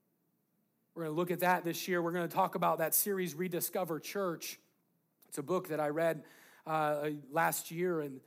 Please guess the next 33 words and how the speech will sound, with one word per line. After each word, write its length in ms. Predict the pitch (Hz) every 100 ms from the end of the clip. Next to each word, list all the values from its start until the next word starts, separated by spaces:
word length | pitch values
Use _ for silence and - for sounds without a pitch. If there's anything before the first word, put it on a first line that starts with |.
| _ _ _ -
man, 260 | 175 151
what 200 | 139 180
a, 100 | 190
what 140 | 147 180
a 60 |
great 360 | 160 180 185 143
book, 260 | 190 190 -
understanding 760 | 170 170 156 - 202 202 175 156
the 100 | 147
concept 640 | - 190 202 185 185 -
of 120 | 147
church 440 | - - 196 170 -
that 180 | 131
many 360 | 139 160 185 196
of 120 | 165
us 240 | 165 147 -
miss. 680 | 143 160 196 151 - - - _ _ _ _ _ _ _ _ _ _ _ _ -
And 100 | 147
we're 60 |
gonna 160 | 180 175
look 400 | 165 202 190 -
at 100 | 147
what 240 | 151 165
church 420 | - - 208 180 -
is 340 | 185 196 170
and 100 | 156
what 140 | 151 165
it 100 | -
should 320 | - 208 190
be 140 | 185
for 160 | 175 185
the 100 | 156
believer, 640 | 147 151 170 202 175 160